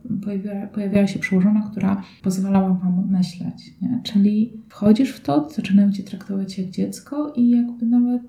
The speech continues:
no właśnie, nawet nie możesz samodzielnie myśleć jak dziecko. Miałaś takie wrażenia, takie odczucie?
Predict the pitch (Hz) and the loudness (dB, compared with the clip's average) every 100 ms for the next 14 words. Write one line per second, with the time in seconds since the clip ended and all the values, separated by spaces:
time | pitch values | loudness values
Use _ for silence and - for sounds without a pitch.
0 | - 208 226 - - 247 - 196 196 214 | -2 2 2 0 4 4 6 6 6 4
1 | - 220 247 247 - 208 214 202 196 220 | 2 6 6 4 4 6 6 4 2 4
2 | 262 294 233 - 185 - - - 214 214 | 6 6 4 2 -4 -6 -10 -8 -6 -4
3 | 208 185 - - - 185 196 185 185 - | -2 -4 -6 -8 -6 -2 0 0 0 -6
4 | 196 202 208 190 185 214 285 359 - 208 | -6 -6 -6 -6 2 6 4 2 -12 -18
5 | - 202 - - 214 233 | -14 -14 -14 -14 -14 -14